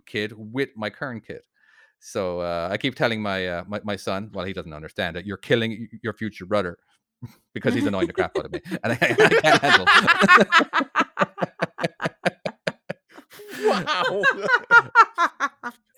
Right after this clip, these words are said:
Speaker 2: Okay, okay. I, I have something controversial to say, or potentially controversial to say.
Speaker 3: Uh-oh.
Speaker 2: And this is about women drivers.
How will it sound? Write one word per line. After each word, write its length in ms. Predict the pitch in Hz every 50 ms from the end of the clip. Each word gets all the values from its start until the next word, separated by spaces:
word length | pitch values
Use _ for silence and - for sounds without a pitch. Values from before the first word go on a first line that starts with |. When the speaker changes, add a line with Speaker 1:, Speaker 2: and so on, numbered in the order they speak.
| - -
Speaker 2:
Okay, 200 | 196 202 175 151 - _ _ - 190
okay. 240 | 185 185 156 131 123 - -
I, 220 | 175 190 208 196 190 - -
I 60 | 185
have 180 | 180 175 175 -
something 260 | - - 165 156 - -
controversial 720 | - 156 131 127 - - 123 120 117 117 - - 110 101
to 60 | -
say, 320 | - - 101 87 87 87 -
or 80 | - 117
potentially 480 | - - - 143 131 131 - - 113 120
controversial 720 | - - 110 107 - 101 87 98 90 87 85 - 87 85
to 80 | - -
say. 340 | - 90 82 80 78 76 - _ _ _ _ _ _
Speaker 3:
Uh-oh. 380 | 233 196 175 185 175 202 214 _ _ _ _ _ _ _ _ -
Speaker 2:
And 300 | 151 156 143 143 139 135 - - - - _ _ _ _ _ _ _ _ _ _ _ _ _ _ _ _ _ _ _ _ -
this 180 | 156 147 - -
is 40 | 143
about 260 | 151 123 151 139 -
women 240 | 117 120 123 113 104
drivers. 580 | 101 107 101 104 98 85 78 73 69 - -